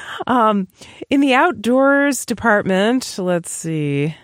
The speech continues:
we got all kinds of stuff here. I'm gonna try to, um, try to be quick and open up some of these tabs.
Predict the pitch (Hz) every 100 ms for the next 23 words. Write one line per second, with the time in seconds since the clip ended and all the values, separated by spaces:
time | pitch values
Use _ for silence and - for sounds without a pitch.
0 | _ 175 202 185 151 147 143 135 135 -
1 | 135 143 147 135 127 - _ - _ _
2 | 156 151 147 139 - 147 135 - - 143
3 | 139 131 131 139 - _ - - _ _
4 | - - 156 143 135 - 139 143 139 135
5 | 139 - 151 139 139 - 156 139 139